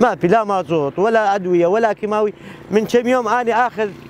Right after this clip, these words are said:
الكيس الكيماوي من السوق السوداء بأربعين دولار. كيماوي روسي ماشي بأربعين دولار جاد آخذ الكيماوي ال-، ال-، ال-، ال-، السوداء. وحتى التاجر يبيع يقو-، يبيعني إياه بالسر يقول لا تقول كذا ما شاء الله. أدوية ما في.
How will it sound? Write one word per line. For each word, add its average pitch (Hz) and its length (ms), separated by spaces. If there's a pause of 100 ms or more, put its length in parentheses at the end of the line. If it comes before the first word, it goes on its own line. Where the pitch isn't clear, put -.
(540)
الكيس 196 840
الكيماوي 226 600
من 190 220
السوق 226 320
السوداء 226 480 (220)
بأربعين 220 460
دولار. 185 340 (1300)
كيماوي 208 420
روسي 240 320
ماشي 165 280
بأربعين 185 460
دولار 220 240
جاد 202 180
آخذ 175 200
الكيماوي 156 440
ال-، 131 80
ال-، 131 200
ال-، 127 340
ال-، 127 160
السوداء. 120 480 (340)
وحتى 220 480
التاجر 240 400
يبيع 240 220
يقو-، 214 320
يبيعني 214 300
إياه 240 120
بالسر 208 340
يقول 220 200
لا 233 100
تقول 196 240
كذا 180 260
ما 151 140
شاء - 180
الله. - 760
أدوية 254 300
ما 240 180
في. 131 140